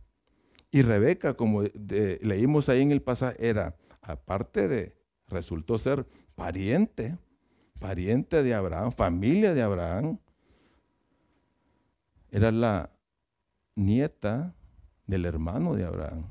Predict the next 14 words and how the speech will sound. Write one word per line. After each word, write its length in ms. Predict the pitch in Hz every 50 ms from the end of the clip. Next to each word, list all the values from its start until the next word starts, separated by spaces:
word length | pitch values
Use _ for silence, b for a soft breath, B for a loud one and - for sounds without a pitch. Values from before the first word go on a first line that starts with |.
| - -
¿Y 100 | - 90
qué, 140 | - - -
qué 140 | - 120 117
relación 460 | 117 123 120 120 110 - 123 110 104
tendrían 520 | - 120 113 104 101 98 107 107 101 87
con 180 | 82 - 85 82
Isaac? 300 | 80 85 - - - - _ _ - - - - _ _ _ _ _ _ _ _ _ _ _ _ _ _ _ _ _ _ _ _ _ _ _ _ _ _ _ _ _ _ _ _ _ -
Primos, 340 | - - 180 143 82 - -
¿verdad? 260 | 82 82 - 196 175 -
Primos. 500 | - 107 95 80 71 67 - - - - - -
Ok. 200 | 80 80 - 76 - - - B B B B B B B B B B B B
Era 240 | 110 120 117 107 90
muy 480 | 85 87 87 95 127 190 247 254 233
hermosa, 640 | 202 151 135 123 117 101 92 - - - 254 277 226